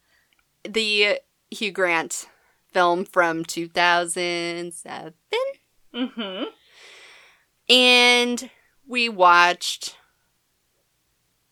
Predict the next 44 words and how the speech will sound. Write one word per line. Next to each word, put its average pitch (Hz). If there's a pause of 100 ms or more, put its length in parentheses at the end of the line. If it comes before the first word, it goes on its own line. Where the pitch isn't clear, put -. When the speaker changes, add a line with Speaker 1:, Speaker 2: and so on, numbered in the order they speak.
(120)
Speaker 1:
what's, 190 (140)
I 170
don't 170
know 151
what 147
it's 151
called. 143 (540)
Speaker 2:
I 233
think 269
it's 466
called 311
Something 277
Great, 240
but 208
could 226
also 226
be 214
Someone 349
Great 392
or 392
Speaker 1:
See, 392
this -
has -
Speaker 2:
Something 453
Speaker 1:
been, 392
Speaker 2:
Good. 247
Speaker 1:
this 359
is 415
why 339
I 339
keep 320
referring 277
to 285
it 240
as 208
the 190
Gina 196
movie 160
in 170
Slack, 165
because 180
I 180
wasn't 185
sure. 165